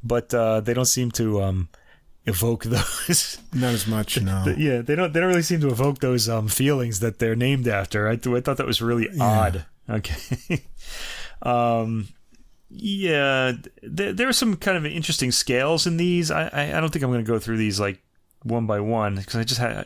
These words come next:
Speaker 1: again, they're called Ten Impressions, and I only had impressions of them. You should probably just hear them.
Speaker 2: Yeah.
Speaker 1: Um, number two, for example, the Embrace, it's called Embrace, and it kinda has this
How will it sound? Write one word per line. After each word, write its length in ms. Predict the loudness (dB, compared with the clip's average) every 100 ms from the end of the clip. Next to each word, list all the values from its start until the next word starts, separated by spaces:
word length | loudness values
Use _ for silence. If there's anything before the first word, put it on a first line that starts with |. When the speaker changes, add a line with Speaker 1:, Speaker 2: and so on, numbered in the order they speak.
| -6
Speaker 1:
again, 460 | -4 0 0 -2 -8 -16 -18 -10 -4
they're 100 | -4
called 300 | 0 -2 0
Ten 160 | -2
Impressions, 500 | 0 0 -2 -2 -2
and 80 | -2
I 40 | 0
only 180 | 0
had 240 | 0 0 0
impressions 720 | -4 -4 -4 -4 -4 -4 -4 -2
of 320 | -2 -2 -4
them. 240 | -2 -2 -2
You 40 |
should 160 | -2 -2
probably 220 | -2 -2
just 200 | -2 -4
hear 220 | -2 -2
them. 260 | 0 -2 -4 -12 -18 -10 -4
Speaker 2:
Yeah. 180 | -2 0 0
Speaker 1:
Um, 220 | -2 -8 -6
number 220 | -4 -2
two, 500 | -2 0 2 2 2
for 140 | 0 0
example, 380 | 0 0 0
the 100 | 0
Embrace, 420 | -2 0 0 0 -2
it's 100 | -2
called 200 | -2 -2
Embrace, 720 | 0 0 0 2 0 -2 -4 -14 -20 -20 -6
and 180 | -2 0
it 140 | -2
kinda 220 | -2 0
has 180 | 0 0
this 260 | 0 -2